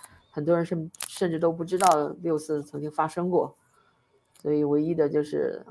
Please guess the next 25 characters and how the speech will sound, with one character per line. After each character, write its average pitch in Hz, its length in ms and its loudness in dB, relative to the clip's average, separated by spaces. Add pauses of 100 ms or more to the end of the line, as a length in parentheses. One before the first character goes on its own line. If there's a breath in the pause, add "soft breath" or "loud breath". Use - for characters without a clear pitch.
华 147 160 2
人 165 140 -2
世 160 180 -4
界 160 200 2
还 147 140 -6
在， 143 340 -2 (640)
嗯， 139 460 -8 (160)
年 147 200 -2
复 170 120 -4
一 165 60 -2
年 143 220 -2
纪 165 120 -10
念 151 180 -2
六 156 140 2
四 151 160 -4
的 143 100 0
就 147 120 -2
是 139 80 -6
海 - 200 -6
外 147 160 0
的 143 80 -4
这 143 60 -10
些 135 100 -2
地 127 160 -6
方。 - 220 -12